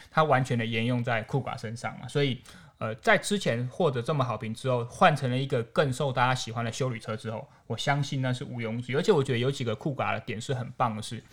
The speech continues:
以前在这个级距，我们通常这个级距的品牌，他们都会以什么家庭为主，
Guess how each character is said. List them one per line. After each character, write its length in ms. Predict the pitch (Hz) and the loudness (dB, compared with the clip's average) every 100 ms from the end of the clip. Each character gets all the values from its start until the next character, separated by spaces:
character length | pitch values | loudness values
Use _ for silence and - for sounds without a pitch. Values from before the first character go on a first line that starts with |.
| - - - | -20 -16 -6
以 80 | 135 | 0
前 120 | 151 | 2
在 140 | 190 | 4
这 100 | 202 | 4
个 80 | 196 | 4
级 220 | 139 131 | 2 -2
距， 140 | 151 160 | -2 -2
我 100 | 110 | -2
们 100 | 110 | -2
通 120 | 147 | 0
常 180 | 131 123 _ - - | 0 -2 _ -20 -20
这 160 | - 190 | -4 0
个 100 | 156 | 0
级 160 | - 123 | -2 -6
距 160 | 151 | -4
的 160 | 135 110 | -4 -4
品 240 | - 113 | -4 -4
牌， 100 | 110 | -2
他 100 | 107 | 0
们 100 | 135 | 0
都 100 | 123 | 0
会 140 | 123 123 | -2 -2
以 80 | 110 | -6
什 160 | - | -10
么 80 | 127 | -10
家 220 | - 127 | -2 0
庭 180 | 123 107 | 0 -4
为 140 | 101 | -6
主， 160 | 104 - | -8 -12